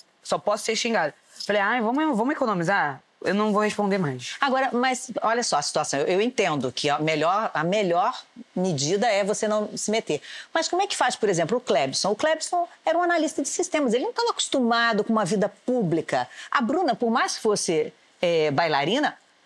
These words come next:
Speaker 2: o tipo de exposição
Speaker 1: É
Speaker 2: mudou
Speaker 1: outro, é.
Speaker 2: muito. Quer dizer, como casal, co-, isso afeta, conversa, explica? Como é que faz isso?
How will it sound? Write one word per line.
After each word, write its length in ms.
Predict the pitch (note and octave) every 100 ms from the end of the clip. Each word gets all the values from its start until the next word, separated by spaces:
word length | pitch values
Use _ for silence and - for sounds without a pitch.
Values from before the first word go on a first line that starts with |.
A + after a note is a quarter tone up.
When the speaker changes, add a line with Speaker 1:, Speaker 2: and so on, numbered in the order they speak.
| _
Speaker 2:
o 80 | F3+
tipo 360 | - - F#4+
de 100 | A3+
exposição 600 | A#3 - G#3+ F3 - D#4
Speaker 1:
É 100 | D#4+
Speaker 2:
mudou 180 | B3 D4
Speaker 1:
outro, 280 | F4+ D#4 D4
é. 260 | D#4+ F4+ F4+
Speaker 2:
muito. 220 | D4+ G3 - -
Quer 80 | C#4
dizer, 180 | C4 - - _ _
como 280 | F#4+ G#4+ -
casal, 680 | D#4 B3 F#3+ A#3 C4+ G#3+ -
co-, 180 | C#4+ -
isso 240 | B3+ -
afeta, 480 | G3+ - C4+ A#3 G3
conversa, 720 | - A#3 F3 B3+ A3+ - E3
explica? 880 | E3 - - C4 C4 - D#3+ D3 F#3+ -
Como 140 | E4+
é 40 |
que 120 | G#4+ -
faz 360 | F4 D#4 G3
isso? 380 | F3 D3+ - C#3+